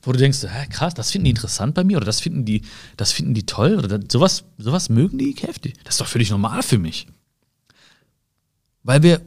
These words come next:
uns oftmals unter Wert verkaufen. Du verkaufst dich oftmals unter Wert. Weil wir irgendwie nur so Highlights sehen bei uns. "Ja, okay, das habe ich ganz gut gemacht und das war mal eine Riesenleistung."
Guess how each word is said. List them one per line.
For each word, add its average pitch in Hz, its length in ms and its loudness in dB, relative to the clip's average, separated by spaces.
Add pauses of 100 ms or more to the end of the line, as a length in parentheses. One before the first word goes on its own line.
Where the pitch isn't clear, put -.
(500)
uns 190 260 4
oftmals 156 420 0
unter 190 320 4
Wert 160 160 2
verkaufen. 117 400 0
Du 175 120 6
verkaufst 175 380 4
dich - 120 0
oftmals 160 400 0
unter 175 340 2
Wert. 107 320 -6 (2250)
Weil 143 160 4
wir 156 80 2
irgendwie 180 180 4
nur 165 80 6
so 139 180 2
Highlights 113 520 -2
sehen 113 200 0
bei 123 60 -2
uns. 175 240 -2
"Ja, 143 140 -2
okay, 127 180 -4
das 139 260 -4
habe 135 120 -4
ich 117 80 -10
ganz 127 200 -6
gut 147 160 -2
gemacht 127 380 -4
und 120 180 -8
das 147 200 -8
war 127 120 -4
mal 123 120 -6
eine 127 200 -2
Riesenleistung." 139 800 0